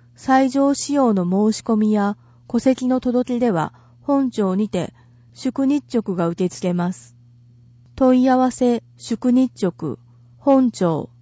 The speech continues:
二一の零二零零。ゴミなどの収集、持ち込み。収集、燃やせるゴミ、燃やせないゴミ。休業日は、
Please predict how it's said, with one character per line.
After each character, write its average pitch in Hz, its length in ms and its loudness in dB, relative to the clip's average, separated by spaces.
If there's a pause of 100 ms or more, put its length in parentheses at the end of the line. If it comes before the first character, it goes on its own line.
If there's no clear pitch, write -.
(300)
二 254 380 2
一 233 220 -2
の 165 260 -4 (380)
零 254 300 4
二 247 460 2
零 208 300 2
零。 190 380 -2 (1080)
ゴ 226 140 2
ミ 262 140 2
な 269 180 2
ど 196 100 0
の 170 140 -2
収 226 320 0
集、 226 460 0
持 202 160 2
ち - 120 -12
込 214 140 0
み。 202 300 0 (880)
収 254 380 -2
集、 233 420 -6 (560)
燃 214 160 2
や 240 80 2
せ 247 180 -2
る 226 120 -2
ゴ 214 140 -2
ミ、 208 260 -2 (400)
燃 202 140 0
や 226 120 2
せ 226 140 -4
な 214 160 0
い 208 80 -2
ゴ 190 160 -4
ミ。 185 260 -6 (960)
休 262 320 -2
業 254 260 2
日 175 140 -2
は、 156 260 -6